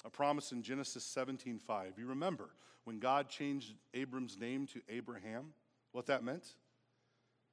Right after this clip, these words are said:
Genesis seventeen five, "No longer shall you be named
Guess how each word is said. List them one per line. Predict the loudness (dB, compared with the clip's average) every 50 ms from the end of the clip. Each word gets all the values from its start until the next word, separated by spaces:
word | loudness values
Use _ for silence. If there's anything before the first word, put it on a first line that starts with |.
| _ _ _ _ _ _ _ _ _
Genesis | -6 -4 -4 -4 -4 -2
seventeen | 2 2 2 2 2 0 -2 0
five, | 4 6 6 6 6 4
"No | 2 2 4
longer | 6 6 6 6 6 6 4 2
shall | 2 2 2 2
you | 2 0
be | 0 -2 0 2
named | 2 4 4 4 4 4 2 0 -2